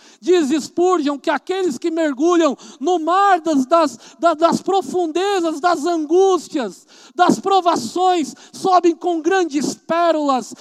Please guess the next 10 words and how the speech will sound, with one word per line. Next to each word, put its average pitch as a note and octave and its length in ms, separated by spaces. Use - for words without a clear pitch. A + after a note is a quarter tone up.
divinas, E4+ 840
dadas F#4 440
por F#4 200
Deus G4 400
nesses D4 340
lugares. C#4+ 800
Nós C4+ 160
lutamos F4 760
contra E4 580
isso. E4 540